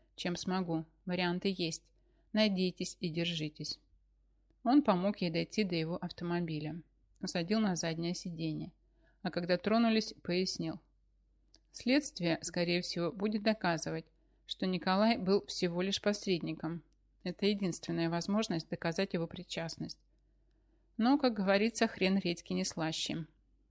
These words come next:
Вполне вероятно, что ещё могут обвинить в мошенничестве. Якобы к тендерам не имел никакого отношения,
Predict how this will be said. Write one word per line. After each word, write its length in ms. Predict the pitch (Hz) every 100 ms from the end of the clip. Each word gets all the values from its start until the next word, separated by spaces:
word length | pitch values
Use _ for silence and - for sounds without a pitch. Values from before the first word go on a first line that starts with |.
| _
Вполне 360 | - 180 180
вероятно, 580 | 175 180 190 214 190 170 - _ _ _
что 240 | - - 202
ещё 280 | 196 233
могут 300 | 226 214 220 190
обвинить 420 | 175 175 170 170
в 40 |
мошенничестве. 920 | 185 185 175 165 160 - - - 156 160 _ _ _ _
Якобы 520 | 180 175 175 170 170 - _ _ _ -
к 100 | -
тендерам 500 | 240 240 190 175 -
не 180 | - 196
имел 240 | 220 254 233
никакого 460 | 180 170 170 170
отношения, 680 | 165 175 175 185 170 165